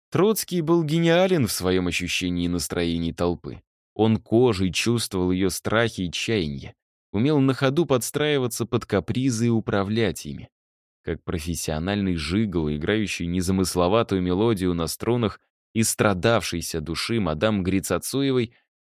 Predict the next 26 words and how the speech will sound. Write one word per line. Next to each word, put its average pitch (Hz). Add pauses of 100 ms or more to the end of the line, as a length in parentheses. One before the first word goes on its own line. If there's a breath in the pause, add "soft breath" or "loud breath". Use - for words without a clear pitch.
Троцкий 135
с -
чувством 143
собственного 113
превосходства 104
охмурял 101
и -
соблазнял 95
роящиеся 101
у 87
его 87
ног 92
массы, 104 (420 soft breath)
предлагая 117
простые 143
решения 139
самых 135
сложных 87
проблем. 82 (640)
Если 117
бы 104
слушавшие 92
его 73
мечтали 85
завести 71
слонов, 87